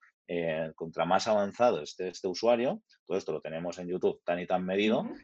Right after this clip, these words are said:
Speaker 1: que luego a la hora de hacer un retargeting, por ejemplo,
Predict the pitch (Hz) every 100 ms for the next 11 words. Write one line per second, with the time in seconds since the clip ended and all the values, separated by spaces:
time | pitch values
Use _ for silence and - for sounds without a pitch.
0 | _ - 76 78 82 82 85 85 82 85
1 | 82 85 90 95 98 101 135 - 78 -
2 | 95 95 123